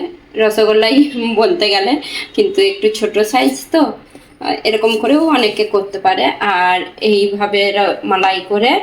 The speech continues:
আর রসমালাই, আর মালাইটা কি সুন্দর পরে পরে পুরো হয়ে গেছে।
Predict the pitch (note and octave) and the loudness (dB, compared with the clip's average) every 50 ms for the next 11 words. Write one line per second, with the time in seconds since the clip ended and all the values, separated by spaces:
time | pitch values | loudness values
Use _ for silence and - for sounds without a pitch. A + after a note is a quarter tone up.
0 | - - - - - - - - - F#3 E3+ E3+ E3+ E3 - F3+ E3+ - - E3 | -4 -10 -14 -16 -16 -12 -6 -4 -2 0 2 0 0 0 -2 -6 -6 -6 -6 -4
1 | D#3+ D#3+ D#3+ D#3 E3 F3 - - - _ _ _ _ _ _ _ _ _ _ _ | -2 -2 -2 -2 -2 -4 -6 -12 -18 _ _ _ _ _ _ _ _ _ _ _
2 | _ _ _ _ _ _ _ _ - - F3+ F3+ F#3 G3 F3+ F3+ F3 F3+ F3+ G3 | _ _ _ _ _ _ _ _ -4 -2 -2 0 0 0 0 0 0 -2 -2 -4
3 | G3+ G3 G#3 G3+ G3+ - G3+ G#3 A3 A3+ G#3+ A3 G#3 G3 F#3+ G3 F#3+ G#3 G3 G#3+ | -4 -2 -4 -4 -4 0 0 2 2 2 2 0 0 0 -2 -2 -4 -2 -2 -4
4 | G#3 - G3 F3 F#3+ G3 G3 G3+ F#3+ F#3 F#3+ F3+ F3 - - | -4 -6 -6 -6 -4 -4 -4 -2 -2 -2 -2 -4 -4 -4 -4